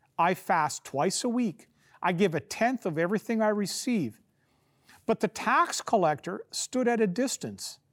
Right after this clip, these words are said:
He wouldn't even lift his eyes to look toward heaven. Rather, he struck his chest and said, "God, show mercy to me, a sinner."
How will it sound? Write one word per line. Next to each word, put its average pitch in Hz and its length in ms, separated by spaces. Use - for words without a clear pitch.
He 151 100
wouldn't 208 300
even 190 260
lift 214 220
his 190 200
eyes 220 380
to - 140
look 175 260
toward 175 320
heaven. 127 420
Rather, 220 500
he 175 220
struck 240 560
his - 240
chest - 500
and 170 140
said, 165 400
"God, 170 400
show 220 320
mercy 190 480
to 131 80
me, 117 300
a 139 60
sinner." 139 540